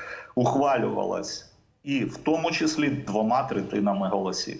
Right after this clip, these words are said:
Тобто, фактично, це свого роду моніторинг, наскільки тепер це буде виконуватись кожною державою, яка цього ще не зробила. Але приємно сказати, що більше половина держав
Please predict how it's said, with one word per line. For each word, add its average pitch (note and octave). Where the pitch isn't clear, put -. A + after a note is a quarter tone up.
Тобто, C3+
фактично, D#3
це D3+
свого C#3
роду E3
моніторинг, D3+
наскільки B2
тепер B2+
це -
буде A2
виконуватись A2+
кожною G#2+
державою, C3+
яка G#2+
цього B2+
ще B2+
не A#2
зробила. F2+
Але C#3
приємно C3
сказати, D#3
що -
більше B2
половина A2
держав F#2+